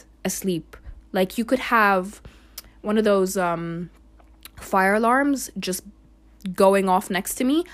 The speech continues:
I would still be asleep 'cause I was dead asleep. Like, someone called me twice. Wait, my phone's on silent. Okay, never mind. But, um, yeah, so I'm just worried 'cause he stays a little bit after until,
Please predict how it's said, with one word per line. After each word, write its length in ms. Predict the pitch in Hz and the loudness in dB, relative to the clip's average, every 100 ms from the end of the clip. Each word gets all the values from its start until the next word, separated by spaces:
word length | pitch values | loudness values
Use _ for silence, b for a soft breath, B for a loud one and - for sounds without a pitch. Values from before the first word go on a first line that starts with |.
| B B B - | B B B -2
I 80 | 262 | 0
would 100 | 302 | 0
still 260 | - 294 | 0 0
be 140 | 277 254 | 2 0
asleep 280 | 233 254 - | -2 -6 -8
'cause 140 | - | -8
I 100 | 220 | -6
was 180 | 233 214 _ | -4 -6 _
dead 160 | 214 214 | -2 0
asleep. 560 | 202 - 226 202 - - | -2 -4 -6 -6 -8 -12
Like, 200 | 226 208 | -4 -2
someone 240 | 247 285 254 | 0 -2 0
called 240 | 240 233 | 0 0
me 140 | 208 | 0
twice. 760 | 190 - 214 196 - - - - _ _ | -4 -2 0 2 0 -10 -12 -16 _ _
Wait, 180 | 196 180 | -6 -4
my 100 | - | -6
phone's 240 | 196 208 | -6 -6
on 60 | 196 | -8
silent. 300 | - - - - | -14 -16 -16 -16
Okay, 180 | - - | -16 -14
never 180 | 165 | -12
mind. 240 | 165 - 202 B B B B B | -10 -12 -14 B B B B B
But, 220 | 190 180 | -4 -2
um, 360 | 180 175 165 160 | -2 -2 -4 -8
yeah, 240 | 190 190 190 | -4 -2 -2
so 220 | - 202 | -2 0
I'm 160 | 226 | 0
just 180 | 302 330 | -2 -6
worried 560 | 214 185 180 175 185 - | -2 0 0 -2 -6 -8
'cause 180 | - 190 | -10 -6
he 120 | 202 | -6
stays 460 | - - 196 208 | -8 -4 -2 -2
a 40 | 202 | -4
little 180 | 196 196 | -4 -4
bit 120 | 190 | -6
after 580 | 196 202 - 214 247 269 | -6 -10 -8 -6 -6 -6
until, 680 | 202 - 185 180 175 185 226 | -12 -8 -8 -6 -8 -10 -14